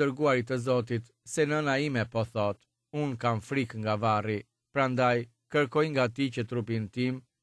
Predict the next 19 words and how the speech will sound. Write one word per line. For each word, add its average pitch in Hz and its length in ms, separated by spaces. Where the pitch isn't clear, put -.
ta 147 120
mbështjellësh 135 680
me 123 100
ato 117 240
rroba 127 320
të 127 200
cilat 120 460
i 117 40
ka 113 160
pasur 120 460
ai 113 200
në 110 200
trup 127 240
në 143 120
çastin 151 400
e 151 60
shpalljes 123 500
së 107 80
profecisë.'" 101 840